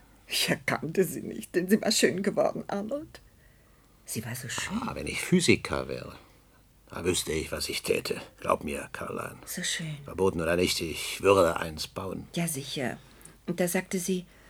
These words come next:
Speaker 1: „Guten Tag, Mama.“
Speaker 2: Chronoskop.
Speaker 1: „Kennst du mich nicht mehr?“
Speaker 2: Würde eins bauen.
Speaker 1: Ich war so erschrocken. Ich dachte, das Herz steht mir still.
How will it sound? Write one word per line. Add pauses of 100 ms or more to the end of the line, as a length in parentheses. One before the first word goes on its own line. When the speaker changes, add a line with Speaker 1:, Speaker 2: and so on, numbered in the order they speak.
(540)
Speaker 1:
„Guten
Tag,
Mama.“
Speaker 2:
Chronoskop.
Speaker 1:
„Kennst
du
mich
nicht
mehr?“
Speaker 2:
Würde
eins
bauen.
Speaker 1:
Ich
war
so
erschrocken. (920)
Ich
dachte,
das
Herz
steht
mir
still.